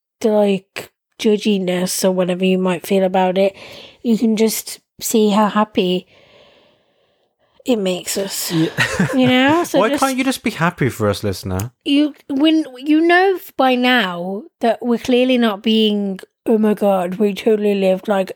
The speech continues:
Speaker 1: by the Gherkin and it was just amazing. And everyone else is just, you know, paupers and we're just, like, elite."
Speaker 2: <laughs>
Speaker 1: Like, we're not, we don't,
Speaker 2: The
Speaker 1: that's
Speaker 2: reason
Speaker 1: not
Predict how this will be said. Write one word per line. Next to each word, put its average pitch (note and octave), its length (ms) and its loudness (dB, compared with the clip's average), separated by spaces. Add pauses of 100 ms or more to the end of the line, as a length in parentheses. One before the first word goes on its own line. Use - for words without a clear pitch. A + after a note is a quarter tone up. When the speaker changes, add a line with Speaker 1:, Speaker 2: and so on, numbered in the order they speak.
Speaker 1:
by G#3+ 180 2
the G3 100 -2
Gherkin F#3 560 -2
and F#3 180 -2
it E3+ 60 -2
was F#3 160 -6
just G3 140 -4
amazing. F#3 560 -2 (580)
And A3 120 2
everyone G#3 280 4
else F#3 280 2
is F#3+ 140 -2
just, F#3+ 400 -2 (240)
you A3+ 100 0
know, F3 280 -2
paupers F#3+ 500 -2
and G3 140 0
we're F#3 100 0
just, F#3 200 -2
like, F#3+ 200 -2
elite." F#3 600 -2
Speaker 2:
<laughs> G4 40 -6
Speaker 1:
Like, A3+ 320 0
we're C4+ 200 2
not, D4+ 260 2 (400)
we C4+ 160 2
don't, C#4+ 300 4 (280)
Speaker 2:
The D#3+ 80 0
Speaker 1:
that's G3 160 2
Speaker 2:
reason B3 300 0
Speaker 1:
not - 100 -12